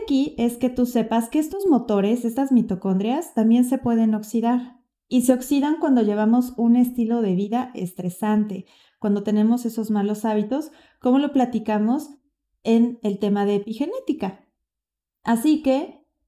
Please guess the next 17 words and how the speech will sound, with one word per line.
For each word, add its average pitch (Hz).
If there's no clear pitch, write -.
cuando 226
tenemos 302
este 302
estilo 285
de 247
vida 247
con 208
malos 202
hábitos 190
de 190
alimentación, 202
exceso 202
de 214
grasas 190
quemadas, 208
las 185
grasas 190